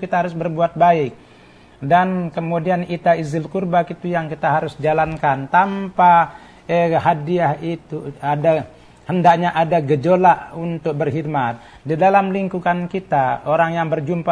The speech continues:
dengan kita, tetangga kita, kita harus mem-, berlaku baik kepada mereka, karena ini juga merupakan ajaran Islam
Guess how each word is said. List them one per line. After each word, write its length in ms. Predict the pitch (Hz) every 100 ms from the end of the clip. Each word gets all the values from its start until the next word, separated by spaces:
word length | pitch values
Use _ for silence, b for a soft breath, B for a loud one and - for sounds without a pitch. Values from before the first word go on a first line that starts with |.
| 156
dengan 240 | 147 135
kita, 320 | 131 147 156
tetangga 480 | 151 170 175 175 165
kita, 560 | 165 170 - 127 120 120 B B
kita 200 | - 180 170
harus 240 | 185 156
mem-, 240 | 180 151 147 147 143
berlaku 400 | 165 170 165 165
baik 360 | 147 180 185
kepada 200 | 143 160
mereka, 720 | 160 165 175 165 127 113 - -
karena 320 | 165 180 185 165
ini 400 | 175 185 185 147
juga 760 | 170 196 160 151 135 - - -
merupakan 560 | 147 165 175 165 170 170
ajaran 340 | 165 165 165
Islam 300 | 165 - 165